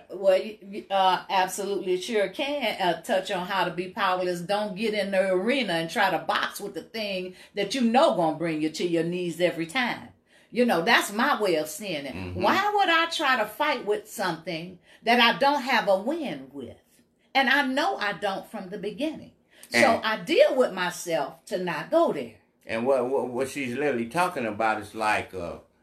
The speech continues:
Speaker 2: when I realized I was powerless over the dope that I really like using. That's powerlessness. That's how you powerless. And I began to stay in the program.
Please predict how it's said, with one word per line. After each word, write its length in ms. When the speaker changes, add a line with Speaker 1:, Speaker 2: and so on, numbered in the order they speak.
Speaker 2:
when 240
I 140
realized 640
I 120
was 180
powerless 560
over 220
the 80
dope 380
that 120
I 120
really 340
like 340
using. 480
That's 220
powerlessness. 920
That's 220
how 140
you 200
powerless. 680
And 220
I 220
began 380
to 120
stay 340
in 100
the 80
program. 640